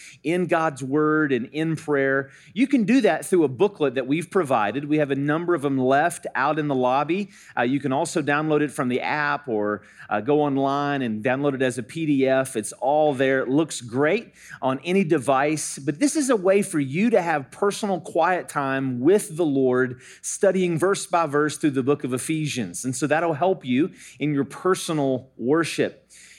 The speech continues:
And then as far as belonging is concerned, this month we're really highlighting, just like in September, we're highlighting our groups. If you're not yet a part of a group, if you don't yet have a group of spiritual friends that you gather with, it doesn't have to be an official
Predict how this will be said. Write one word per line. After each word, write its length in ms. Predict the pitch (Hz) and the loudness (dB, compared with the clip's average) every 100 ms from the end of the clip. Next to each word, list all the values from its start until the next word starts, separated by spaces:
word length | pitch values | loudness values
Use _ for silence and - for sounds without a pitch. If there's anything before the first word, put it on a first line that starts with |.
| - | -8
And 120 | 180 214 | 0 2
then 80 | |
as 100 | 226 | 2
far 220 | - 330 403 | 0 0 2
as 100 | 196 | 2
belonging 640 | 180 165 175 208 185 156 | 2 2 2 2 0 0
is 180 | 143 - | 0 -2
concerned, 680 | 151 135 - 160 139 120 135 | -4 -4 -2 -2 0 0 0
this 200 | 285 - | 0 2
month 540 | 180 185 147 120 - | 0 2 0 -4 -2
we're 100 | 156 | 0
really 360 | 147 196 220 175 | 2 2 2 2
highlighting, 640 | 151 151 143 120 107 104 | 0 0 2 2 0 -4
just 180 | 160 - | -4 0
like 220 | 165 151 | -2 0
in 120 | 139 | -4
September, 680 | 127 143 120 - 160 160 127 | -4 -2 -4 -4 -2 0 2
we're 120 | 123 | 2
highlighting 600 | 131 196 226 175 147 135 | 0 0 2 2 2 0
our 80 | 110 | -2
groups. 640 | 107 123 156 120 - - - - - - | -2 0 2 0 -4 -12 -12 -16 -20 -8
If 120 | 160 | -4
you're 100 | 220 | 0
not 300 | 240 220 185 | 2 2 2
yet 160 | 180 180 | 2 2
a 40 | |
part 540 | 131 - 160 175 185 - | 0 -4 0 2 0 0
of 200 | 139 156 | 0 2
a 80 | 165 | -2
group, 600 | 123 147 156 170 180 131 | -2 2 4 6 4 2
if 140 | - | -4
you 80 | 160 | -2
don't 180 | 170 151 | -2 0
yet 140 | 151 | -2
have 240 | 139 147 | -2 -2
a 60 | 135 | -2
group 280 | 113 151 135 | 0 0 0
of 100 | 104 | -6
spiritual 520 | - - 165 165 165 | -8 0 0 2 -2
friends 640 | - 151 151 151 156 135 | -4 -4 0 0 0 -2
that 240 | 127 117 - - - | -2 -2 -4 -16 -12
you 160 | 147 175 | -6 -4
gather 440 | 117 135 151 165 | 2 2 4 2
with, 360 | 151 156 156 147 | 4 4 2 0
it 80 | |
doesn't 220 | 127 156 151 | 0 0 0
have 160 | 151 | -2
to 60 | 139 | -4
be 120 | 147 | -4
an 80 | 127 | -4
official 640 | - - 180 - 170 208 | -4 0 0 2 0 0